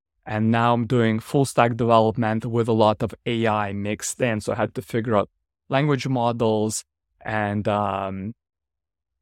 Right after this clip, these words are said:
it's definitely an exciting process, and it's never boring, but expect to always be learning and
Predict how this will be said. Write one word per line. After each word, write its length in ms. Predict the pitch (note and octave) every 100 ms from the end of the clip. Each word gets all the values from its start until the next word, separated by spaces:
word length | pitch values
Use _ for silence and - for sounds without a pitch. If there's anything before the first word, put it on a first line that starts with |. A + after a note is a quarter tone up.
| -
it's 200 | C3+ -
definitely 520 | - A#2 B2+ D#3 D3+
an 140 | B2+ A#2
exciting 920 | - - G#2+ B2+ C#3+ D3 D#3 F3 D#3+ _ _ -
process, 840 | - C3 A2+ A#2+ - - - - - _ _
and 440 | A#2+ A#2+ B2 C#3 B2+ _ -
it's 580 | B2+ - _ - - - _ _ _ _ -
never 500 | C3+ A#2 A#2+ C3 C#3+
boring, 580 | B2 A2 D3+ F#3+ F#3 B2
but 280 | C3 A2+ - - _
expect 680 | - - - - C3 A#2 B2
to 60 | A#2+
always 280 | B2 A2+
be 120 | A2 A2+
learning 480 | G#2+ G#2+ G2+ G2 G#2+ _ _ _ -
and 600 | - A2 G#2+ G#2+ A2